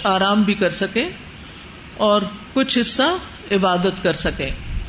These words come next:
اور رات کی متعین مقدار کیا ہوتی ہے؟ سورج غروب ہونے سے لے کر صبح صادق تک، جب فجر کا وقت طلوع ہو جاتا ہے، یہ رات ہوتی ہے۔ تو قم اللیلہ،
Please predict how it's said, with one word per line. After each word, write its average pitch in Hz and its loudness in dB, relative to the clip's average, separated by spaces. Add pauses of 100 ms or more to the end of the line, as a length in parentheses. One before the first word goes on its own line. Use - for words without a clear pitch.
(840)
اور 226 2
رات 226 2
کی 320 6
متعین 254 4
مقدار 233 2
کیا 285 4
ہوتی 277 4
ہے؟ 302 4
سورج 277 2
غروب 226 6
ہونے 262 4
سے 240 2
لے 208 4
کر 320 2
صبح 262 4
صادق 180 0
تک، 160 0 (440)
جب 214 2
فجر 233 2
کا 226 2
وقت 202 0
طلوع 196 6
ہو 170 4
جاتا 143 0
ہے، 135 -6 (640)
یہ 240 4
رات 202 2
ہوتی 160 2
ہے۔ 165 -6 (1000)
تو - 2 (380)
قم 370 4
اللیلہ، 180 6